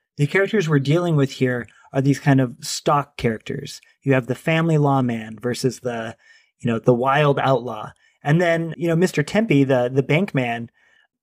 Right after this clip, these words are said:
is by and large presented as the kind of, like, stock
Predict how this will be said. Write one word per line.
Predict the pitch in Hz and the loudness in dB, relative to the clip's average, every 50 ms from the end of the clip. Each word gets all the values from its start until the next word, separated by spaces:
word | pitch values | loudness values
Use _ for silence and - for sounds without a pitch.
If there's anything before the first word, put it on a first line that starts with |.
| _ _ _ - | _ _ _ -4
is | 151 156 151 151 143 135 120 - - | -2 0 2 2 2 2 0 -2 -10
by | - 151 143 - 160 170 214 | -18 -16 -4 -2 0 2 2
and | 214 180 151 143 | 2 2 2 2
large | 143 151 156 151 143 139 - - - _ | 2 2 2 0 0 -4 -8 -10 -14 _
presented | - 151 139 - 139 143 147 147 143 | 0 0 2 4 6 6 6 6 4
as | 135 131 117 | 2 -2 -2
the | - 135 | -4 -6
kind | - - 127 131 | -4 -4 -4 -4
of, | 120 131 | -2 -4
like, | 123 117 - - _ _ _ _ _ | -6 -6 -6 -10 _ _ _ _ _
stock | - - - - - - 165 135 143 147 - _ - - | -14 -12 -12 -12 -6 -4 -2 -2 -2 -4 -6 _ -20 -20